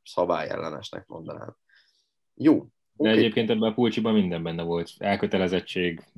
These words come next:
Speaker 2: mm, tekintély, hiány,
Speaker 1: Mi-,
Speaker 2: minden
Speaker 1: tényleg.
Speaker 2: volt.
Speaker 1: És az a durva, hogy nekünk ez már úgymond ilyen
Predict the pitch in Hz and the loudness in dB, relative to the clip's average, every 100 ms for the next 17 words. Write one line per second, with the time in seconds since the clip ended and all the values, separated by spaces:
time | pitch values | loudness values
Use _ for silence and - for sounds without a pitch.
0 | 90 90 85 82 82 82 - - - 104 | -10 -8 -6 -8 -8 -12 -16 -20 -2 0
1 | - 98 90 92 87 95 104 98 95 104 | 2 0 0 -2 2 6 6 6 0 -4
2 | - - _ _ - 170 - 208 175 85 | -10 -16 _ _ -4 -2 2 4 4 2
3 | 87 - _ _ _ _ 135 214 190 131 | -6 -10 _ _ _ _ 2 4 4 4
4 | 131 131 117 123 165 151 123 139 135 143 | 6 4 4 0 0 0 2 2 0 0
5 | 131 135 135 131 135 139 - | -2 -2 -2 0 0 0 -4